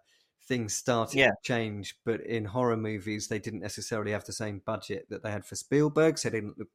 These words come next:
Speaker 1: quite as good. But by the time, you know, the turn of the century had come and gone, uh, this stuff was looking pretty good, right? And things like the Underworld series came in. How d-, how do you
Speaker 2: Yeah.
Speaker 1: think things changed around that time?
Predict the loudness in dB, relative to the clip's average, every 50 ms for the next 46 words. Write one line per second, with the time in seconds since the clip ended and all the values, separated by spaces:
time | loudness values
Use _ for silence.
0 | _ -20 -14 -4 0 2 4 4 2 0 -4 -8 -8 -8 -4 -2 -4 -4 -4 -6
1 | -20 -20 -12 _ -2 4 6 8 8 8 6 4 2 4 4 4 0 -2 -4 _
2 | _ _ _ _ _ _ _ _ -4 -2 0 0 0 0 -2 -2 0 2 2 2
3 | 2 0 0 0 2 2 2 2 0 -2 -2 -2 -2 -2 -2 -2 -2 -2 -2 -4
4 | -6 -6 -4 -2 -2 -2 -2 -4 -6 -8 _ _ _ _ _ _ _ _ 0 2
5 | 4 4 4 4 2 0 -4 -10 _ _ _ _ _ _ _ _ _ -2 0 0
6 | 0 2 2 2 2 2 -2 0 0 0 0 0 -2 -6 -4 0 0 0 0 0
7 | -2 2 2 4 4 2 -2 -8 -16 -18 _ _ _ _ _ -6 -2 0 2 2
8 | 0 0 0 0 0 0 0 -2 -4 -6 -10 -10 -4 2 4 4 4 6 6 4
9 | 6 6 4 4 4 2 2 2 2 2 2 0 0 -2 0 2 2 2 0 -2
10 | -4 -4 -2 0 0 0 0 0 0 -2 -2 -4 -6 -10 _ -20 -20 -20 -20 -20
11 | _ _ _ 2 4 4 4 4 4 2 2 2 2 2 2 2 2 2 0 0
12 | 0 -2 -2 0 0 0 -2 -4 -2 0 0 0 0 -2 -4 -6 -6 -6 -4 -4
13 | -4 -6 -8 -8 -8 -6 -4 -4 -2 -4 -6 -10 -14